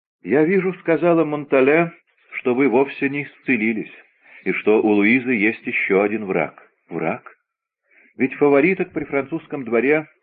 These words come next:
не очень-то жалуют. Разве ей мало защиты ее возлюбленного? Она избрала себе возлюбленного такого сана, что врагам его не осилить. И потом, — добавил он с некоторой иронией после внезапной паузы, —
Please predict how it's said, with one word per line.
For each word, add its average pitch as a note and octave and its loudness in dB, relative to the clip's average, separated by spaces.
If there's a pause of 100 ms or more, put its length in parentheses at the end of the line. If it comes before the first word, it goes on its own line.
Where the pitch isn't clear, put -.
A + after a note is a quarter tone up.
(240)
не C3 -6
очень-то C3+ 0
жалуют. E2+ 0 (800)
Разве F#2 -2
ей F2+ 4
мало A2+ 0
защиты B2+ -4
ее G#2+ 2
возлюбленного? E2+ -4 (440)
Она G2+ 2
избрала F#2 0
себе A2+ 0 (220)
возлюбленного F#2 -2
такого F2+ -2 (120)
сана, A#2+ 0
что - -4
врагам E2+ -2
его G#2+ -2
не A#2 -4
осилить. A#2+ -6 (460)
И E2 -2
потом, — C#3 0 (540)
добавил C#3+ 2
он C3+ -2
с - -20
некоторой B2 0
иронией A2+ 2
после A2 -4
внезапной G#2+ -2
паузы, — F#2+ 0